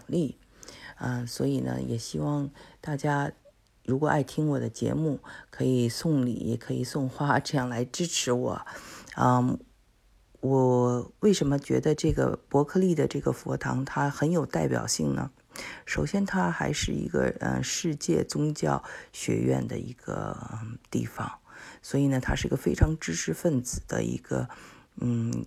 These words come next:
有思想的一个地方。第二点就是说，嗯，美国是一个文化强势的国家啊，它的基督教文化都是很强势，但是能在这个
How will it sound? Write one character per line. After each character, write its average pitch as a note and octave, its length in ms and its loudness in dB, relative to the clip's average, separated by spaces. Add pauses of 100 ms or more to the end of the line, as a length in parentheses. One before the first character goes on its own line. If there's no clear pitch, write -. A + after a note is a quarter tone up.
(100)
有 A2+ 140 0
思 - 280 2
想 - 320 0
的 - 80 -8
一 - 40 -8
个 - 140 -2
地 - 220 -6
方。 - 360 -8 (560)
第 A3+ 120 4
二 F3 140 6
点 - 260 -4
就 - 140 -6
是 C3 100 0
说， D3 440 -2 (400)
嗯， B2 520 0 (440)
美 C3 260 -2
国 C3+ 480 -2 (420)
是 - 280 -4
一 D3+ 100 0
个 D3+ 240 0
文 C3+ 240 -2
化 D#3+ 480 0 (300)
强 C3 280 -2
势 F#3 220 -2
的 C3+ 140 0
国 A#2 240 -2
家 B2 240 -6
啊， A#2+ 400 -6
它 C3+ 100 -4
的 C3+ 100 -2
基 - 220 -6
督 D3+ 160 0
教 D3+ 160 2
文 B2+ 140 0
化 C#3+ 160 -2
都 C#3+ 100 4
是 D3 160 -2
很 B2+ 160 -4
强 - 320 -2
势， D3+ 220 -4 (340)
但 G3+ 180 0
是 E3+ 200 0
能 D3+ 500 0 (140)
在 - 440 0
这 - 180 0
个 C2+ 340 -2